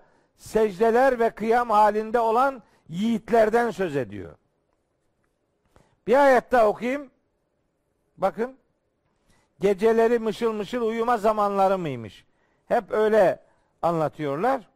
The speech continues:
Kitap ehlinin içinden yiğitlerden söz ediyor. Ali İmran suresinin yüz on üçüncü ayeti. Ali İmran suresi yüz on üçüncü ayet. Orada buyuruyor ki Yüce Allah, "Leysü sevâ'a."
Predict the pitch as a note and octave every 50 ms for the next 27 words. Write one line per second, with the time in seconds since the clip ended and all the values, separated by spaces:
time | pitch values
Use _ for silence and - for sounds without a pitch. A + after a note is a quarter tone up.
0 | _ _ _ _ _ _ _ _ _ _ _ _ _ _ _ _ _ _ _ _
1 | - - A3+ F#3+ C#4+ D4 C4 C4 C4+ B3+ B3 B3 C4 C4 C4+ C#4 C#4 C4 A#3+ F3
2 | F3 _ _ _ _ _ _ _ _ _ _ _ _ _ _ _ _ _ _ -
3 | - G3+ - - B3+ B3+ B3+ B3+ C4 C4 B3 A3 G#3 A3 B3 B3+ A#3 - - G#3
4 | A#3+ A#3+ A#3+ A3 B3 B3+ B3+ A#3+ E3+ G#3+ A3 G3+ G3 F#3+ E3+ D3 D3+ D3 C#3+ C3+
5 | - D#3+ G3+ A3 A3 A3 G#3+ G#3 G3+ G3 G#3+ A3 G#3 G#3+ A3 A3+ A#3 A3 - -
6 | G3+ G3 F#3+ F#3+ F3 - F#3+ G3 A3 A#3+ B3 B3 G3+ _ _ _ _ _ _ -
7 | D3+ F3+ A#3 C4 C#4 A#3+ G#3+ - D3 B3 B3+ B3 A3 - - G#3 G3+ F#3+ F3 F#3
8 | E3 E3 D#3+ D#3 E3 E3+ E3 - A#3+ B3+ C4 B3 _ _ _ _ _ _ _ _
9 | _ _ _ _ _ _ _ _ _ _ _ _ _ _ - - G3+ G#3+ A3 A3
10 | A3+ A3 G#3+ A3 G#3+ A3+ G#3+ G#3+ G3+ D3+ F#3+ G3 F#3+ G3 F3 D#3+ G#3 G#3 G3+ G#3+
11 | A3+ G#3+ G3+ - - F#3+ G3 F#3 F3+ F#3+ F3+ F3+ F#3+ A3+ A#3+ - - - A3+ A#3+
12 | A#3+ B3 B3 A#3 A#3 B3 B3 B3+ D4+ D#4+ D4+ A3+ B3 A#3 F#3+ F#3+ G3+ E3+ D#3+ D3
13 | C3+ B2 A2+ G2+ _ _ _ _ _ _ _ _ _ _ _ _ _ _ _ _
14 | - G3 B3 C4+ C#4 G#3 - B3+ C4 B3 E3+ - A#3+ A#3+ A#3 B3 B3+ B3+ A#3+ A3+
15 | - - E3+ C#3+ A#2+ G2+ G2 F2+